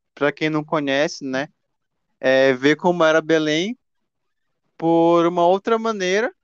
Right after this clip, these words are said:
Muitas coisas que estão lá eu não vi, porque meus pais falavam, mas não tinha a, uma imagem. Eu só tinha imaginação. Vou falar o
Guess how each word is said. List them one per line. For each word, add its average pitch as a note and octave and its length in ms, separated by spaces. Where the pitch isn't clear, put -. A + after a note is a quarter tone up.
Muitas A#3 300
coisas F#3+ 320
que - 120
estão E3+ 240
lá D#3+ 300
eu D#3+ 380
não E3+ 320
vi, F#3 460
porque C#3+ 580
meus C3 200
pais C#3 200
falavam, G3 560
mas G3 260
não A#3+ 120
tinha G3 280
a, D#3+ 440
uma E3+ 220
imagem. B2+ 520
Eu B2+ 720
só C#3+ 200
tinha E3 400
imaginação. F3 720
Vou B2 100
falar C#3 340
o C3+ 120